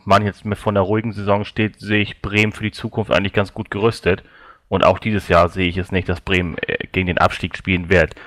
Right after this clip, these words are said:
Es könnte natürlich passieren, wenn das eintritt, wie du schon sagtest, was die letzten Jahre immer passiert ist. Halbe Saison gut gespielt mit dem neuen Trainer, dann nächste Saison wieder schlecht gespielt. Muss man abwarten, aber ich glaube, dass Bremen nicht viel mit dem Abstieg zu tun wird, sondern im sicheren Mittelfeld landen wird.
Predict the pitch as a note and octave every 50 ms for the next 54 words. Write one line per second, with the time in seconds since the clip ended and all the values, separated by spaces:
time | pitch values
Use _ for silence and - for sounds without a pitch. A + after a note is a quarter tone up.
0 | - - - - - - G#2+ - - - - D3 E3 E3 F#3 F3 E3 - - F3
1 | D#3 D#3 D3 - D#3+ C#3+ - - D#3 D3+ D3 C#3+ C3 C3+ B2+ A#2+ - B2+ B2 -
2 | - - A2+ B2 B2 B2 B2+ B2+ A#2+ - A#2+ A2+ A#2+ A2 - A#2 A2 A#2 A2 A#2
3 | - A#2 - A2+ A2 - - G#2+ A2 A2 - _ B2 A#2 G#2+ G#2+ G#2 A2 A#2 G#2+
4 | - - A2+ - - A#2+ A2 - - F#2 G#2 - - - - - - - - _
5 | - - - - G#2+ A2 A2+ G#2 A2 G#2 G#2+ G#2 G#2 A2+ B2 - - - - -
6 | - A#2+ A2 A2 A2 A2+ A2+ G#2+ G#2+ G#2 - - G#2+ G#2 G#2 G2+ - G#2 G2+ G#2+
7 | G2+ F#2 E2 - - - - - - - - - A2 G#2 - - G#2 G#2 G2 G2+
8 | G2+ G2 G2+ G2 F#2+ G2 - G#2 G#2 G2 F#2+ F#2 F#2+ - - - A#2+ - - -
9 | - - - A#2 A2+ A2 - - - _ - - - - - - - - - -
10 | - - A2 A#2+ - - B2 A2+ - - A#2 - - A2 A2+ A2+ A2+ A2+ - A#2
11 | A2+ G#2+ - - G2 G2 G2 F#2+ F#2+ F2+ - G2+ - - _ - G2+ F#2+ F#2+ F#2+
12 | F#2+ - F#2 F#2 - - - - F#2+ F#2 F2+ F#2 F#2+ F#2+ G2 F#2 - - - -
13 | G2+ F#2 F2 F2+ F2 - - E2+ - - F#2+ D#2+ - F2+ - - F#2+ G2 F2 F#2
14 | F2 - E2+ F2 E2+ D#2+ D2+ E2 F2 E2+ - G2 F2+ F#2 E2+ D#2+ E2+ E2+ E2+ D#2+
15 | D#2+ - - D#2 D2+ - D#2 D#2 D#2+ D#2+ - E2+ E2+ - - -